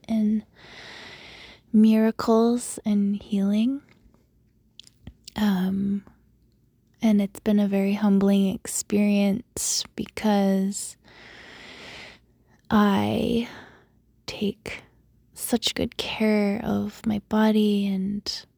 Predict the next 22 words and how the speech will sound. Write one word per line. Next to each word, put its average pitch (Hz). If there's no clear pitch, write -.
I -
care 208
about 196
what 202
I'm 196
putting 202
into 208
it. 202
Um, 208
I 226
have 214
learned 220
a 220
lot 214
along 208
the 202
way, 208
and 190
I've, 185
uh, 202
I'm 202
still 202